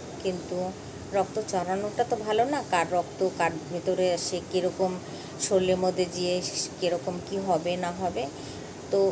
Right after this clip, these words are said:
দেখো বড় ডাক্তার না সঙ্গে, মানে বিশেষ করে, উম, এইসব কাজ ফট করে করতে চায় না। ওরা জানে ওষুধের মাধ্যমে যতটুকু হবে ততটুকুই ঠিক আছে। তো দেখি,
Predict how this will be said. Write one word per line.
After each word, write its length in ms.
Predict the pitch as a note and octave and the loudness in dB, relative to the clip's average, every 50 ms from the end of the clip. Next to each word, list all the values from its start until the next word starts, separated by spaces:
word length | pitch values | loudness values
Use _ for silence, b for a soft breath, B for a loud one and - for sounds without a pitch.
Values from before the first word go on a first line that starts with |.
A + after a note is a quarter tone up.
| - - - | 2 2 2
দেখো 180 | A#3 A#3 - A3+ F3+ | 2 2 2 4 6
বড় 200 | F#3+ F#3 F#3 F#3+ G3+ G3+ | 8 8 8 8 6 4
ডাক্তার 340 | G#3+ G#3+ G#3+ - B3 B3+ C#4 C#4+ | 2 2 2 2 2 2 2 2
না 60 | C4 G#3 | 0 -2
সঙ্গে, 380 | - - A3+ G3+ G3 G3+ G#3 G#3 G3+ - - | -2 -2 -2 -2 0 0 -2 -2 -2 -4 -2
মানে 180 | D#3+ F#3 F#3 F#3 F#3 F3+ | -2 0 2 0 0 0
বিশেষ 320 | G3 G#3 - C#4+ C#4+ B3+ - - - | 0 2 6 6 6 6 4 2 2
করে, 200 | A3 G3+ F3+ F#3+ G#3+ - B B B B B B B - - - - | 4 4 4 4 2 0 B B B B B B B -10 -10 -8 -6
উম, 240 | F#3 F#3 F#3 F3+ F3 D#3+ - - - | -6 -6 -4 -4 -6 -8 -8 -6 -2
এইসব 300 | F3 G3 G#3 - A#3 G#3+ - | 0 0 2 2 2 2 2
কাজ 140 | - G#3 G3 F#3+ - - - - - - - | 2 2 2 0 -2 -8 -10 -10 -10 0 2
ফট 120 | A#3+ G#3+ - - - | 2 2 2 0 0
করে 160 | A3 G3+ G3+ F#3+ | 2 2 2 0
করতে 260 | - G3+ F#3 - G3+ F#3 | 0 -2 0 0 -2 -2
চায় 240 | C3 F#3+ E3+ E3 E3+ | 0 0 0 0 0
না। 60 | D#3+ D#3+ F3+ | -2 -2 0
ওরা 180 | F#3+ G3 G#3+ | 2 2 2
জানে 280 | G#3 G#3+ A3+ A3 A3+ A3+ | 2 2 2 2 2 2
ওষুধের 480 | G#3+ G3 G3 F#3+ - A#3 G3+ A3 A3+ A3 | 2 2 2 0 -2 -4 -2 0 0 0
মাধ্যমে 400 | A3+ A3 G#3 G#3 - A3+ A3 A3+ G#3+ G#3 | 0 0 -2 -2 -2 -2 -4 -2 -2 0
যতটুকু 420 | G3 F#3 - G#3 G#3 A3 - - A3+ G#3+ | -2 -2 -2 -4 -6 -6 -6 -6 -4 -2
হবে 160 | G#3+ G#3 A#3 C#4 - | -2 -2 -2 -2 -4
ততটুকুই 480 | A3 G3+ - F#3+ F#3+ - - A2+ A2+ A2 - - | -4 -4 -4 -6 -8 -8 -8 -6 -8 -8 -8 -10
ঠিক 140 | - - - G#2 | -8 -6 -6 -6
আছে। 180 | F#2 - - - - G2+ - - - - - B B B B B B B B B B B - - - - - - C#4+ C#4 C#4 - - - - - - - - - | -6 -6 -8 -10 -10 -10 -12 -12 -12 -12 -12 B B B B B B B B B B B -12 -12 -12 -12 -10 -6 -6 -6 -6 -8 -10 -12 -12 -12 -12 -12 -4 -2
তো 60 | C4+ C#4 | -2 4
দেখি, 400 | A#3 C4+ B3+ B3+ - C4+ C#4 | 6 6 6 6 4 2 4